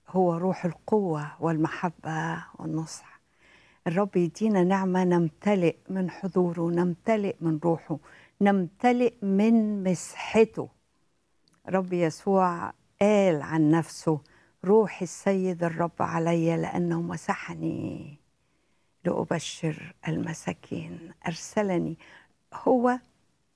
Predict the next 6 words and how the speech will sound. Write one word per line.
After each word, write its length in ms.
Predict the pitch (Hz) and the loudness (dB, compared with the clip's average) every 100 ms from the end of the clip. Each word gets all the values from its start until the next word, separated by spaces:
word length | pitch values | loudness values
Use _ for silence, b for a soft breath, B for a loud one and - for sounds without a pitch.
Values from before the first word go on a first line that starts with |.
| _ _ _ _ _ _ _ - | _ _ _ _ _ _ _ -4
الروح 420 | 175 - 226 - | -2 2 0 0
القدس 500 | 170 - 196 185 175 - - | -4 -2 -2 -2 -4 -10 -2
امتلأ 840 | 180 165 - - 254 226 - 143 - | 0 0 -2 0 2 2 0 -6 -6
من 520 | 175 170 170 156 180 - - | 0 4 4 2 -4 -12 -8
الروح 580 | 165 165 156 156 - - - | -8 -6 -8 -8 -14 -18 -10
القدس. 680 | 165 - - - - - | -10 -12 -20 -20 -20 -20